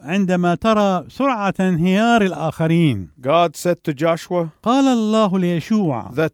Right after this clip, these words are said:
Speaker 2: true prosperity and success will come from holding tenaciously onto the word of God.
Speaker 1: إن النجاح الحقيقي سيتأتى عندما تتمسك بثبات بكلمة الله.
Speaker 2: Encouragement number three for Joshua was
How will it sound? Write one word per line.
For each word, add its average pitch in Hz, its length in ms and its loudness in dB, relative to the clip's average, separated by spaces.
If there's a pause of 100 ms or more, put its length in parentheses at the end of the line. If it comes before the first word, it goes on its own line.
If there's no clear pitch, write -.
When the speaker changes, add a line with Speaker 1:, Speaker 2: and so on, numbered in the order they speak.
Speaker 2:
true 196 260 -2
prosperity 185 840 -2
and 160 160 0
success - 600 -4
will 170 180 -2
come 190 380 -2
from 156 280 -4
holding 180 540 0 (280)
tenaciously 165 920 0 (320)
onto 175 320 2
the 143 100 0
word 143 220 0
of 120 120 -6
God. 110 340 -6 (100)
Speaker 1:
إن 175 180 2
النجاح 165 600 0
الحقيقي 196 800 0 (420)
سيتأتى 190 1040 0 (380)
عندما 202 500 2
تتمسك 214 800 -2
بثبات 214 800 2
بكلمة 175 760 0
الله. 135 560 -4
Speaker 2:
Encouragement 160 840 0
number 170 340 0
three 185 400 0
for 175 180 -2
Joshua 175 560 -2
was 170 480 -2